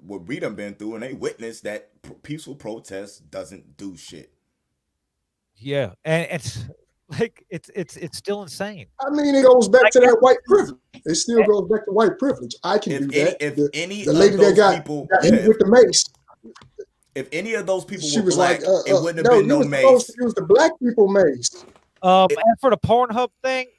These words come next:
Speaker 2: it, uh, it's a free speech. It, now here's the thing. They also, they also have,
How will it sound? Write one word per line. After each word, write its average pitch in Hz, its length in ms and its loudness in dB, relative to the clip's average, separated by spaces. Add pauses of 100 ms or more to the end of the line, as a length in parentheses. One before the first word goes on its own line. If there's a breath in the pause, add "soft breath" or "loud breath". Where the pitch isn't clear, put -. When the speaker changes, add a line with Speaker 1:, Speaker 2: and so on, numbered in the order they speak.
Speaker 2:
it, 214 160 -4 (140)
uh, 180 600 0
it's 226 200 -6
a - 60 -12 (100)
free 240 160 -10
speech. - 520 -16
It, 202 140 -10 (640)
now 202 80 -10
here's 190 240 -4
the 156 80 -18
thing. 170 340 -6 (460)
They 160 120 -6
also, 196 760 -2
they 165 120 -2
also 180 360 -2
have, 160 420 2